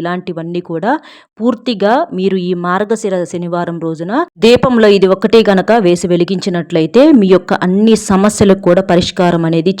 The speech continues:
చాలా తేలికగా దొరుకుతుంది. ఎందుకంటే కార్తీక మాసం ముగిసిన తర్వాత మనకు మార్గశిర మాసం ప్ర-, ప్రారంభమవుతుంది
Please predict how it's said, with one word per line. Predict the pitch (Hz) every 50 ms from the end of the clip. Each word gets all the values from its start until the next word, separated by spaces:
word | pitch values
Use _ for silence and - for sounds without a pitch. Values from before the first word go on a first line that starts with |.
| -
చాలా | 180 165 156 160 185 185 190
తేలికగా | 180 160 160 - - 160 160 175 165 160
దొరుకుతుంది. | 156 156 156 160 151 - 151 160 151 156 151 - - - - - - - - 185
ఎందుకంటే | 196 208 247 254 240 233 - 214 208 -
కార్తీక | 202 196 196 202 196 240 233 226 226 208 196
మాసం | 185 180 - 208 185
ముగిసిన | 180 175 165 196 - 202 190 190
తర్వాత | 185 - 180 165 165 165 160 - 190 202 240 247
మనకు | 202 165 - - - 190 175 170
మార్గశిర | 170 175 180 180 208 196 - 185 175 165 165
మాసం | 160 165 165 - 175 160 -
ప్ర-, | 165 - - -
ప్రారంభమవుతుంది | - 180 170 170 170 180 180 170 160 170 160 165 - 165 165 160